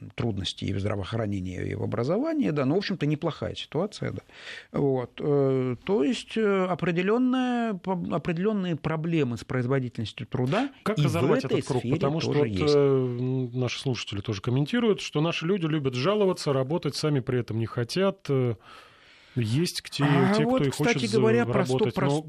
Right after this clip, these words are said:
Speaker 2: да, больше там семи с половиной тысяч в месяц ему не дают.
Speaker 1: Э, простого решения этой проблемы не существует.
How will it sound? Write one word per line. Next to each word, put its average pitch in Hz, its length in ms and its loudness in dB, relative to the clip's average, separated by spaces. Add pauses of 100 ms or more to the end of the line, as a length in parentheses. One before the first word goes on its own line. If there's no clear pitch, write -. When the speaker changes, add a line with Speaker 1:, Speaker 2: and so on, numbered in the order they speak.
Speaker 2:
да, 151 300 -4
больше 143 380 -4
там 143 180 -2
семи 151 220 0
с - 60 -4
половиной 147 240 0
тысяч 147 200 -2
в 143 60 -2
месяц 165 480 0
ему 120 260 0
не 113 140 0
дают. 110 360 0
Speaker 1:
Э, 139 460 2
простого 170 480 -2
решения 175 400 0
этой 147 140 -2
проблемы 147 460 0
не 139 220 0
существует. 104 680 -4